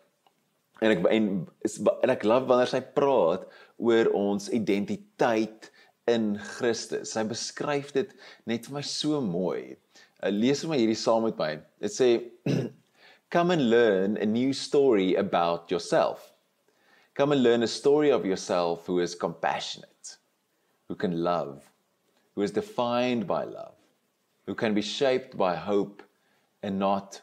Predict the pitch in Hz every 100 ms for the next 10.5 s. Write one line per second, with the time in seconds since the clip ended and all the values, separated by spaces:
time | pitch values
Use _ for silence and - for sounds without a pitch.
0 | _ 82 80 101 90 - - - - -
1 | _ _ _ _ _ _ _ _ _ -
2 | - _ - _ _ _ _ _ _ _
3 | _ _ - 131 117 127 123 117 131 127
4 | 117 104 101 107 117 104 - 180 165 131
5 | 110 135 139 95 104 104 - 165 175 104
6 | 107 87 80 - - 64 50 - - _
7 | - 107 104 135 139 131 147 117 104 95
8 | 92 87 82 80 80 76 73 - 110 107
9 | 135 190 160 - 147 135 98 92 92 95
10 | 92 98 107 92